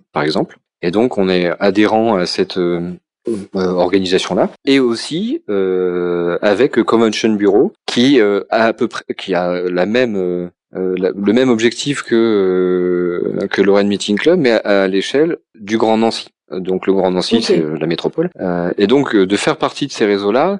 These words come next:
Speaker 1: euh, eux s'occupent de, d'aller dans des salons, euh, d'a-, de, ou de développer les manifestations, ou, euh, de faire du workshop, et cetera. Et, et, euh,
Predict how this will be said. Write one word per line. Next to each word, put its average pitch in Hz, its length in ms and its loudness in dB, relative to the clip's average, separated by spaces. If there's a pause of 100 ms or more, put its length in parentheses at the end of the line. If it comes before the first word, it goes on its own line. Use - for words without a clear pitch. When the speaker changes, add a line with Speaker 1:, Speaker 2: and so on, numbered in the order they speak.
Speaker 1:
euh, 104 260 -2
eux 156 160 4
s'occupent 120 520 -4
de, 104 420 0
d'aller 104 300 2
dans 101 160 0
des 90 80 2
salons, 180 560 -2
euh, 98 160 -2
d'a-, 92 240 -2
de, 92 180 -2
ou 101 420 -8
de 95 120 -8
développer 101 340 -4
les 98 80 -4
manifestations, 95 840 -2 (160)
ou, 107 220 2
euh, 92 260 2
de 92 100 -2
faire 110 160 0
du 95 80 0
workshop, 92 420 2
et - 40 -12
cetera. 95 400 -2
Et, 101 360 4 (160)
et, 104 280 4
euh, 87 720 0